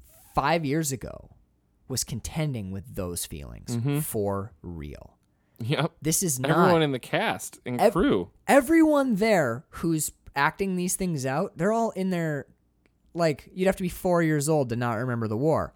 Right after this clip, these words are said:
Speaker 2: Right.
Speaker 1: All these dudes lived that. All
Speaker 2: And many of them served.
Speaker 1: Many of them served. Many of them have this trauma for actuals. You know what I mean? Like, that is truly in them.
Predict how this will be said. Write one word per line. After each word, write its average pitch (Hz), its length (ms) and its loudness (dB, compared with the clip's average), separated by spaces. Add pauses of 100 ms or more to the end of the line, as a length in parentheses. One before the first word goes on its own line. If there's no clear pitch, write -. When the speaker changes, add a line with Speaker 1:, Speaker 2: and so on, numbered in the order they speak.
Speaker 2:
Right. 90 160 0
Speaker 1:
All 165 200 10
these 147 360 -2
dudes 135 380 2
lived 123 380 -4
that. 92 260 -4
All 113 100 -2
Speaker 2:
And 123 160 4
many 143 280 6
of 135 100 4
them 123 160 2
served. 120 600 2
Speaker 1:
Many 156 300 4
of 180 160 2
them 185 160 4
served. 180 520 0 (100)
Many 139 340 0
of 180 160 2
them 135 380 -2 (240)
have 170 520 -2
this 156 220 0
trauma 175 680 -2 (800)
for - 300 -4
actuals. 107 960 -6
You 127 100 -4
know 135 60 2
what 185 120 4
I 180 80 2
mean? 131 260 -2
Like, 131 200 -4
that 151 180 4
is 151 140 0
truly 139 640 -4
in 127 160 -6
them. 98 160 -6